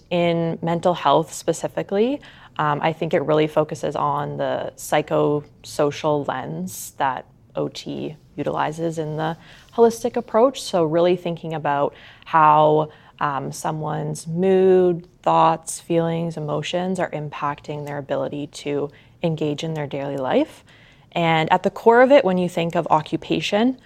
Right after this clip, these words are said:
s-, oftentimes people think occupation means your job. Um, but in O T,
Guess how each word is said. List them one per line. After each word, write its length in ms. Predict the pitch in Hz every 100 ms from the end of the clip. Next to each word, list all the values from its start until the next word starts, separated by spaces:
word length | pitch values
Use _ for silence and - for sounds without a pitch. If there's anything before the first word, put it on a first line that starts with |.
| _
s-, 120 | - - 185
oftentimes 500 | 170 185 170 170 156
people 160 | 175
think 200 | 165 165 160
occupation 800 | 156 151 - 151 - 156 147 147 _
means 300 | 165 151 151
your 100 | 143
job. 500 | 135 147 165 302 302 - - -
Um, 200 | 160 147
but 160 | 147 151
in 140 | 156 -
O 140 | 196
T, 420 | 202 - 165 180